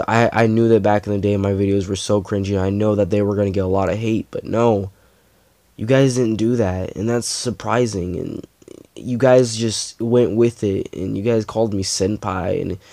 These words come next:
and stuff like that, and, you know, I, I was,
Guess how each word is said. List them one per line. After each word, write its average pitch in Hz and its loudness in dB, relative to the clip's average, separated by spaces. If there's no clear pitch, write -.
and 92 -2
stuff 107 -2
like 104 0
that, 92 0
and, 82 -8
you 107 -2
know, 107 0
I, 82 -6
I 90 -6
was, 107 -4